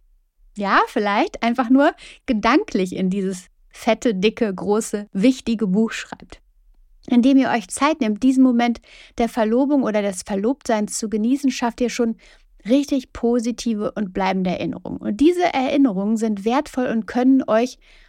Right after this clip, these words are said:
ja, durch die herausfordernden Phasen der Hochzeitsplanung tragen. Es ist erwiesen, dass es dich und deinen Lieblingsmenschen immer wieder erden kann, wenn ihr schon mit einem echt guten und erfüllten, ja,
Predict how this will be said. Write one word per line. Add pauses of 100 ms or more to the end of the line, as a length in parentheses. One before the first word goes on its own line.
(340)
ja, (220)
durch
die
herausfordernden
Phasen
der
Hochzeitsplanung
tragen. (600)
Es
ist
erwiesen,
dass
es (100)
dich
und
deinen
Lieblingsmenschen (220)
immer
wieder
erden
kann,
wenn
ihr
schon
mit
einem
echt
guten
und
erfüllten, (580)
ja,